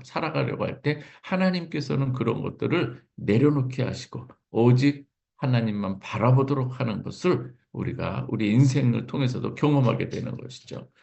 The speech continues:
더 이상 나로 살지 않고 하나님으로 사는 인생이 되게 하는 것. 그래서 지팡이는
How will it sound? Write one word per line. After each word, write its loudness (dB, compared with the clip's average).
더 8
이상 8
나로 6
살지 -2
않고 0
하나님으로 -2
사는 -2
인생이 4
되게 0
하는 -2
것. -6
그래서 2
지팡이는 2